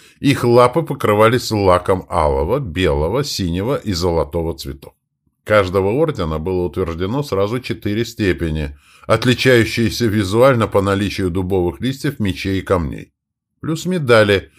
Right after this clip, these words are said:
представляющие собой кругляшки с чеканным изображением ордена, также четырех степеней. Носились медали, как и ордена, на шейной ленте. И только максимальной степени, чтобы не бренчать гирляндой побрякушек.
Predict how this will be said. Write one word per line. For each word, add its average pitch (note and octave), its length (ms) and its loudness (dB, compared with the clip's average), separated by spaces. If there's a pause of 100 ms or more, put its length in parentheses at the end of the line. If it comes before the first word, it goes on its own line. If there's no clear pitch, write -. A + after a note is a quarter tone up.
(160)
представляющие C3 760 4
собой A2+ 340 2
кругляшки G#2+ 560 -4
с C#3+ 40 -4
чеканным A2+ 580 -2
изображением F#2 720 0
ордена, C#2+ 460 -4
также D#2+ 400 0
четырех D#2+ 420 -6
степеней. D2 640 -8 (460)
Носились E2 760 -4
медали, D3 440 -2
как A2 260 0
и G2+ 40 0
ордена, D#2+ 540 -2
на C#3+ 160 -4
шейной A2+ 460 -2
ленте. C#2 580 -6 (680)
И A#2+ 140 2
только C#3 540 2
максимальной B2+ 760 2
степени, D#2+ 500 -4
чтобы F#2 340 -2
не G2 140 0
бренчать G#2 500 0
гирляндой F#2+ 560 4
побрякушек. F2 800 -6